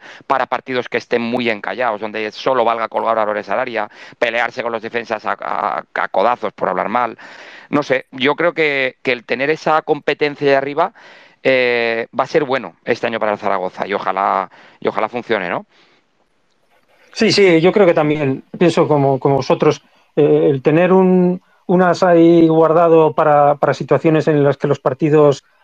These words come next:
Speaker 2: están encerrados o faltan siete, ocho minutos y se encierra atrás un, un, un equipo ahí todos en el área, eh, pues, pues Pape ahí puede, puede hacer algo, ¿no? Entonces, eh, tener, eh, un, un, uno en la recámara, pues creo que es,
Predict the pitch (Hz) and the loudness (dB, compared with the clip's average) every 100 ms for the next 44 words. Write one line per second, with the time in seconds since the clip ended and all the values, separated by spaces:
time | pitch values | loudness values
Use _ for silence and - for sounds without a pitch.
0 | _ - - 151 147 135 139 170 190 170 | _ -10 -2 0 0 0 2 2 2 2
1 | 139 175 170 147 180 160 170 160 - 156 | 0 0 0 2 0 2 2 2 2 2
2 | 143 151 170 175 160 156 - _ _ _ | 4 4 4 4 6 4 0 _ _ _
3 | 156 160 143 175 160 165 160 175 160 156 | -2 -2 2 2 2 2 2 2 2 0
4 | 170 165 170 165 156 170 139 160 151 151 | 0 0 2 0 0 -2 2 4 4 6
5 | 147 147 147 160 165 151 139 147 139 139 | 6 6 4 4 2 2 2 2 2 2
6 | 156 165 180 - _ _ _ 147 127 139 | 4 4 2 -2 _ _ _ -4 -2 -2
7 | 117 - _ _ 143 - 147 143 160 160 | -4 -10 _ _ -4 0 -2 2 2 2
8 | - 170 151 139 123 147 131 113 135 123 | 2 2 4 2 2 2 2 2 2 2
9 | 117 107 131 143 _ _ _ 123 - 117 | 2 -2 -6 -8 _ _ _ -6 -4 2
10 | 147 139 156 131 131 135 - 131 143 165 | 2 4 2 2 0 -2 -2 0 2 4
11 | 165 156 156 151 156 160 165 - 190 175 | 6 6 6 6 4 2 -4 -4 -4 -4
12 | 196 180 185 175 170 160 156 160 170 165 | -4 -2 0 2 4 2 0 0 0 2
13 | 175 - 147 127 - 151 147 170 139 - | 0 2 0 0 0 2 4 2 2 -6